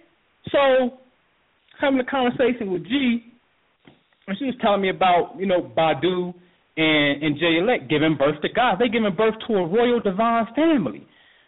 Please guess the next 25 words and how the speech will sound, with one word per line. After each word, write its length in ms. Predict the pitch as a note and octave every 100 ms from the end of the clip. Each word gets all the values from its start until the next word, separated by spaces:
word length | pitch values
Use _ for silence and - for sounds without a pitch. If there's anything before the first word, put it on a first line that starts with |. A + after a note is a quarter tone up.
| _ _ _
That's 320 | C4+ D#4 F3+
done. 420 | - F#4 F#4+ D3 C3+
That's 220 | B3+ -
correct. 500 | - D#4+ G#4 - - - - -
For 80 | F#3 F#3+
some 180 | C#4+ C#4
of 80 |
us, 140 | C4+ C4
that's 200 | B3+ B3 -
family 400 | B3 C4 C4+ B3
first. 320 | C4 D4 D#4+ - - - - D3+
Do 140 | A3+ C4
it 120 | C4
that 240 | C4 A#3+
way. 400 | A#3 C4+ D#4+ D#4 -
Guess 160 | D4 D#4+
what? 400 | F#4+ G4 - -
That's 200 | D3 D4 -
correct. 460 | - E4 G4+ - A#3+
That's 160 | C#4
a 160 | C4+ D#3+
great 320 | - C4+ - -
application. 800 | D4+ E4+ F4 G4+ G4+ F#4+ G#2+ - _ _ _ _ _ _ _ _ _ _ _ _ _
But 120 | B3
remember, 680 | B3 B3 E4+ F4+ A3+ A2+ -